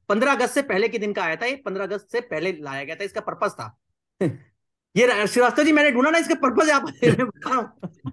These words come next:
इसका पर्पस ये था कि वो, अम,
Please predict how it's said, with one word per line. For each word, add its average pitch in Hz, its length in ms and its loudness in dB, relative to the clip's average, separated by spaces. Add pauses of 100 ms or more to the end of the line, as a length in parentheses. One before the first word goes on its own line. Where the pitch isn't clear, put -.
(1500)
इसका 247 280 0
पर्पस 262 400 0
ये 247 140 -2
था 254 140 -2
कि 285 120 -4
वो, 233 240 -6 (200)
अम, 175 300 -6